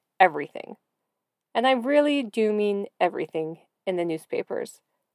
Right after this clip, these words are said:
This was before the days of the internet and social media. It was even before the days of daily news programs. Any news people got came from gossipy neighbors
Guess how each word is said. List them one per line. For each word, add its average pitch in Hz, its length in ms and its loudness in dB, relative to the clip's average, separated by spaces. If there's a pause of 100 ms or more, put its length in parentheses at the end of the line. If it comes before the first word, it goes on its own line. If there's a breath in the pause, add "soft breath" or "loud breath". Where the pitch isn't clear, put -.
(360)
This 226 240 4
was 285 140 -2
before 240 320 4
the 226 100 6
days 185 260 4
of 208 100 0
the 226 120 0
internet 175 460 0
and 202 160 -4
social 180 280 -4
media. 226 500 -2 (460)
It 247 100 4
was 269 180 2
even 285 200 2
before 254 200 2
the 220 100 4
days 196 240 4
of 180 140 -2
daily 196 260 2
news 196 300 0
programs. 156 560 -4 (760)
Any 247 200 2
news 240 240 4
people 220 260 2
got 190 540 10
came 208 280 -4
from 214 300 0
gossipy 185 460 -4
neighbors 208 440 0